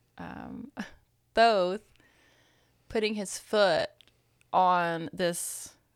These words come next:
it's like a dragon, and he's literally, like, got his foot on it, and it,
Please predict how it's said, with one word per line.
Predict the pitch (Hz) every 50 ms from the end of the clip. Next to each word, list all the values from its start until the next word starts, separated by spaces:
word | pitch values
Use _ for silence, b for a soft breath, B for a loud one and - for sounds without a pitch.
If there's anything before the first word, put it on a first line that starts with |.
| _ _ _ _ -
it's | 185 -
like | - 175 170
a | 190
dragon, | 180 185 190 214 262 233 156 - - -
and | - - 185
he's | 185 196 196 180 - -
literally, | 190 196 180 180 180 170
like, | 151 156 -
got | - 196 -
his | 185 196 - -
foot | - - - - 294 320 302 - - -
on | 170 143 - -
it, | - - - - - _ -
and | - 170 185
it, | 185 - -